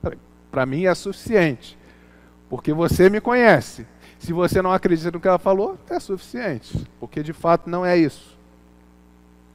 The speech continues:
Mas aí eu recebi uma resposta que me deixou encucado, no mínimo. Ela falou assim: "Poxa, mas engraçado, você não aceita ser confrontado." E é aquilo, né, meus irmãos? Se alguém fala algo de você,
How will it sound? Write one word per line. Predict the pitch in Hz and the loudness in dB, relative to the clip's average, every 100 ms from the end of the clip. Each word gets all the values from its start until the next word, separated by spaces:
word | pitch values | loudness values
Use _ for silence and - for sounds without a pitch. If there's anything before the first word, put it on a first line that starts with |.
| - - - - | -20 -20 -20 -6
Mas | 202 233 | 2 6
aí | 247 | 8
eu | 240 240 | 8 6
recebi | 214 240 196 196 | 4 4 2 2
uma | 190 | 0
resposta | 175 175 - 165 170 190 | 0 -2 -4 -4 -4 -6
que | 202 | -6
me | 196 | -2
deixou | 196 185 - | 0 0 -4
encucado, | 185 185 214 - 165 170 160 | -8 -8 -12 0 2 2 0
no | 170 | -10
mínimo. | 160 113 98 95 98 - | -8 -8 -8 -12 -18 -4
Ela | 147 | 0
falou | 147 175 165 | 0 0 -2
assim: | - 127 | -6 -10
"Poxa, | - 302 - | -10 -10 -6
mas | 185 190 | -6 -2
engraçado, | 208 185 - 170 160 | 4 4 4 -2 0
você | 151 196 185 - - - - _ | -2 -2 -2 -4 -20 -20 -20 _
não | 175 196 | 0 2
aceita | 160 - 190 196 175 | 2 4 4 4 2
ser | 170 143 | -2 -4
confrontado." | - 214 220 - 175 143 147 156 123 92 - - _ - _ - - 202 | -4 -6 -6 -8 -10 -4 -2 -2 -2 -12 -20 -20 _ -20 _ -20 -10 -4
E | |
é | 311 | -4
aquilo, | - 180 | -2 -4
né, | 151 147 | -4 -6
meus | 127 | -6
irmãos? | 113 98 101 | -8 -14 -8
Se | 160 | -4
alguém | 156 180 | -2 -4
fala | 180 180 175 | -4 2 4
algo | 156 156 | 4 0
de | 143 | -8
você, | 139 143 - 160 | -8 -2 0 -2